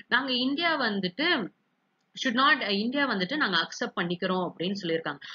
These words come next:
ஆனா என்னதான் India nineteen நைன்டி த்ரீல accept பண்ணியிருந்தாலும் on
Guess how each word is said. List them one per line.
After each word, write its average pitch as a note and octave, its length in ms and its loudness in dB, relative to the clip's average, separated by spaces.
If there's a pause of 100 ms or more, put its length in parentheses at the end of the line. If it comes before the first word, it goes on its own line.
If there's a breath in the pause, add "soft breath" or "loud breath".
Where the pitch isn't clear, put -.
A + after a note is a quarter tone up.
(140 loud breath)
ஆனா D#3 260 2 (100)
என்னதான் G#3+ 460 2
India G#3+ 260 0
nineteen G#3+ 420 0
நைன்டி F#3 300 -2
த்ரீல F#3+ 320 -2
accept G#3+ 380 -2
பண்ணியிருந்தாலும் D#3+ 640 0
on B3 240 4